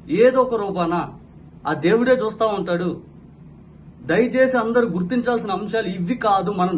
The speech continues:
దాడులు లేకపోతే ఏది పడితే అది మాట్లాడుతున్నారని చెప్పి బెదిరింపు ధోరణులు. మీరు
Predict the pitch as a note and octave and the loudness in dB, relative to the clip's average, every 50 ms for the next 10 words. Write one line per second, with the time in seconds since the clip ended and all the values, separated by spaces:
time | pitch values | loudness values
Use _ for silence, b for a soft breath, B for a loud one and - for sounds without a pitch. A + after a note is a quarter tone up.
0 | - D3+ E3+ F#3 G3 G3+ F3+ F3+ F#3 F#3+ F#3+ F#3 E3+ F3+ F3 - G3 F3+ F3+ E3 | -2 0 0 2 2 0 -2 -4 -4 -6 -4 -4 -4 -4 -4 -4 -8 -10 -10 -12
1 | B B B B B B D3+ G3 A3 A3 A3 G#3+ G#3+ G#3+ G#3+ G3 F3+ F3 C#3+ D3 | B B B B B B 0 2 2 2 2 0 0 0 0 -2 0 0 0 0
2 | F3+ G3 F#3+ G3+ G3+ G3+ F3 F#3+ F#3 F3+ F3+ F3+ F3+ F3 F3 F3 F3 D#3+ C3+ - | 0 -2 -2 -2 -2 -2 -4 -4 -4 -2 -2 -2 -2 -2 -2 -4 -4 -6 -6 -4
3 | C#3+ D#3+ F3 G#3 G#3+ F#3 G3 D#3 D#3+ E3+ F#3+ F#3+ F#3 F3+ E3+ D#3+ F3 F3 - - | -2 -2 -2 -2 -4 -4 -4 -2 -2 -2 -2 -2 -2 -2 -4 -4 -4 -8 -10 -14
4 | - - - - - - - - - - - - - - - - - - - - | -20 -20 -20 -20 -20 -20 -20 -20 -20 -20 -20 -20 -20 -20 -20 -20 -20 -20 -20 -20
5 | - - - - - - - - - - - - - - - - - - - - | -20 -20 -20 -20 -20 -20 -20 -20 -20 -20 -20 -20 -20 -20 -20 -20 -20 -20 -20 -20
6 | - - - - - - - - - - - C#3+ D#3 G3 A#3 A#3 | -20 -20 -18 -18 -18 -18 -18 -20 -20 -14 -6 -2 2 4 4 4